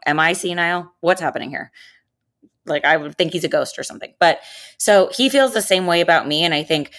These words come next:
as far as too soon goes, we were doing the cards and really getting to know each other on the romantic level and kinda knocking out all the things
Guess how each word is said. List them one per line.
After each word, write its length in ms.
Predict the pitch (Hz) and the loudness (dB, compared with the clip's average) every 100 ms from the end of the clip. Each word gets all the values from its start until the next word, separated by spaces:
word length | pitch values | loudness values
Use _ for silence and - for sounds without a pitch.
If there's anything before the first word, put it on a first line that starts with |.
| - - | -8 -4
as 120 | 165 | 0
far 160 | 185 | 2
as 120 | 190 185 | 2 0
too 240 | - 175 | -4 -2
soon 340 | 165 160 151 | -2 -2 -2
goes, 240 | 156 175 175 | 2 2 2
we 140 | 175 | -2
were 100 | 170 | -2
doing 360 | 160 175 202 196 | -2 -2 0 -2
the 60 | |
cards 600 | - - 180 165 143 - - - | -6 0 2 4 0 -8 -14 -8
and 220 | - 160 151 | -4 -2 2
really 240 | 175 185 | 4 4
getting 220 | 165 165 | 2 0
to 80 | 151 | -2
know 160 | 147 151 | 0 -2
each 160 | 160 | 0
other 260 | 170 175 - | 2 2 2
on 160 | 160 156 | 0 2
the 80 | 151 | 2
romantic 640 | 151 143 139 143 151 180 | 2 2 -2 -2 -4 -2
level 380 | 185 185 190 190 | 2 2 2 2
and 160 | 160 139 | -2 -4
kinda 180 | 175 180 | -4 -2
knocking 460 | 147 151 - 180 | 2 2 0 -2
out 120 | 165 - | -2 0
all 140 | 147 | 0
the 120 | 147 | -2
things 340 | - 151 170 | -4 -6 -6